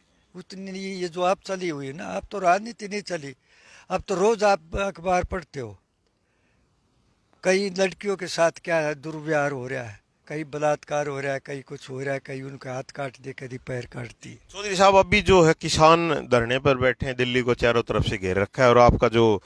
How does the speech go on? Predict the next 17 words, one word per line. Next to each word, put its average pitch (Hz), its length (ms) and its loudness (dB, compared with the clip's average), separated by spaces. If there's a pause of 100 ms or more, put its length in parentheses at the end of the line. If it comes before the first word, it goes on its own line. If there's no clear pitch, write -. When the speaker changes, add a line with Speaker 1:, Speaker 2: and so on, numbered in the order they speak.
(340)
Speaker 2:
अ, 107 320 -6
मार्केटिंग 139 480 -2
बोर्ड 113 220 0
के 113 100 -6
लगातार 113 440 -2
आप 107 160 -4
पाँच 120 220 0
साल 95 320 -2
तक - 220 -10
रहे 92 200 0
और 120 140 4
ये 123 140 0
मार्केटिंग 123 560 -2
बोर्ड 127 240 2
से 139 220 -2
रिलेटेड 113 400 -10
सारा 101 440 -4